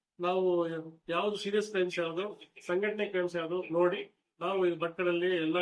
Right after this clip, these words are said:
ಕಡೆ, ಆ, ನೋಡ್ಕೊಂಡು ಯಾರ್ಯಾರು ಈ ಎಲ್ಲ ಕ್ರಿಮಿನಲ್ ಚಟುವಟಿಕೆಗಳನ್ನ ಬಿಟ್ಟಿದ್ದಾರೆ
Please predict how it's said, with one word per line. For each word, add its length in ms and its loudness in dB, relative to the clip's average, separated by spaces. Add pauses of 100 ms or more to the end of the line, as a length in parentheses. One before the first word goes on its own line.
ಕಡೆ, 340 2 (400)
ಆ, 40 -8 (640)
ನೋಡ್ಕೊಂಡು 500 -2
ಯಾರ್ಯಾರು 400 0
ಈ 80 2
ಎಲ್ಲ 180 -2
ಕ್ರಿಮಿನಲ್ 380 -2
ಚಟುವಟಿಕೆಗಳನ್ನ 760 -4 (680)
ಬಿಟ್ಟಿದ್ದಾರೆ 640 2